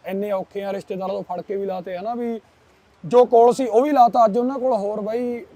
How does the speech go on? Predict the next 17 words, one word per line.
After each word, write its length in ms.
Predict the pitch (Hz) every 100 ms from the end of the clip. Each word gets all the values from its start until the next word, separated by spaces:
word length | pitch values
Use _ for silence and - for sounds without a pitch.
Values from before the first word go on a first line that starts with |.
| -
ਪੈਸੇ 260 | 208 214
ਹੈ 200 | 196 190
ਨਹੀਂ 120 | 233 240
ਲਾਉਣ 240 | 196 202
ਲਈ। 160 | 208 220
ਤਾਂ 320 | 220 220 220 - _ _ _ _ -
ਮੈਂ 120 | 214
ਕਹਿੰਦਾ 180 | 269 285
ਵੀ 200 | 285 247
ਅਨਮੋਲ 280 | 226 233 240
ਬਾਈ 140 | 262
ਕਹਿੰਦਾ 220 | 220 226
ਸੀ, 320 | 247 262 254 233
ਕਹਿੰਦਾ 160 | 233 254
ਵੀ 100 | 262
ਜੇ, 260 | 233 247 - _ -
ਵੀ 140 | 175